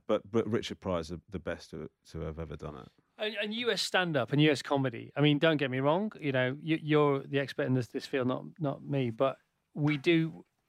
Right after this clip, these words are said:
Speaker 2: we do look up to it, don't we? Here,
Speaker 1: I think so. I mean, I, I, I mean, I've had conversations with, uh,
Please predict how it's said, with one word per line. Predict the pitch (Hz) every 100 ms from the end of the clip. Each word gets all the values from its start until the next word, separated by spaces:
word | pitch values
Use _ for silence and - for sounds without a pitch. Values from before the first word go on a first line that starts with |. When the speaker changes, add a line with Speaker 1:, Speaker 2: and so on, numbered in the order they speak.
| _
Speaker 2:
we | - 151
do | 147 175 170 156
look | 160 135
up | 151 147
to | -
it, | 123
don't | 123 135 127
we? | 117
Here, | 113 113
Speaker 1:
I |
think | 180 151 110
so. | - 92 80 69
I |
mean, | 113 151 -
I, | 160 214 _ -
I, | - _ _ _ _ _ _ _ - 131
I | 131
mean, | 147 143 - - -
I've | 139
had | 147 156
conversations | - 139 123 135 120 - 98
with, | 101 90 -
uh, | 92 87 85 80